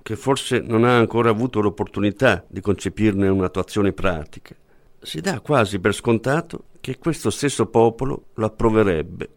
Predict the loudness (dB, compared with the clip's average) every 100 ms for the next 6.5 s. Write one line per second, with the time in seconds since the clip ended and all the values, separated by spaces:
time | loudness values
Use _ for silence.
0 | -8 -2 0 0 2 2 2 0 2 0
1 | 0 -2 0 2 0 2 0 2 -2 0
2 | 0 -2 -4 -10 -4 -4 -4 -10 -12 -16
3 | -20 -20 _ _ _ _ _ _ -20 -20
4 | -10 -4 -2 -2 -2 -4 -4 -2 2 4
5 | 2 -2 -2 2 2 4 4 2 0 0
6 | 0 0 -6 -14